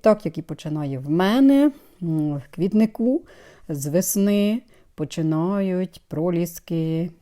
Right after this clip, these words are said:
підсніжники. І білий колір — це в мене колір, який квітне від весни і до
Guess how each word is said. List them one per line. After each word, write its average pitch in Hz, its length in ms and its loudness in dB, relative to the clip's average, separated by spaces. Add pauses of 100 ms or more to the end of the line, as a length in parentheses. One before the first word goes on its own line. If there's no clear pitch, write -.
(100)
підсніжники. 196 1300 0
І 151 280 0
білий 269 260 4
колір — 185 380 -2
це 170 140 -4
в 170 40 -4
мене 156 180 -2
колір, 208 440 0
який 156 520 -4
квітне 170 600 -2 (100)
від 147 220 -6
весни 185 540 -2
і 180 160 -2
до 175 280 0